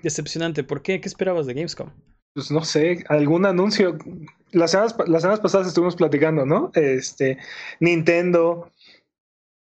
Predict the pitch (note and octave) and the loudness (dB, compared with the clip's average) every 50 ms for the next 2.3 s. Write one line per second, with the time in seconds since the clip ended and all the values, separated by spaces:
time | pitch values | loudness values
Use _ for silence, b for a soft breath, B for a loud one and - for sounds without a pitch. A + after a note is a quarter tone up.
0 | - - - D#3+ D3+ - - - D#3+ D#3+ E3+ E3+ F3 E3+ E3 D#3+ D#3+ D#3+ D#3+ D#3+ | -12 -2 -2 -2 -2 0 0 2 2 2 4 2 2 2 2 2 0 -2 -4 -10
1 | B B B B B B _ - E3 F3 E3+ - D3 C3+ E3 E3 E3 F3 D#3+ - | B B B B B B _ 0 2 2 2 -2 -2 0 2 2 2 0 -2 -2
2 | - - - - _ | -2 -4 -4 -6 _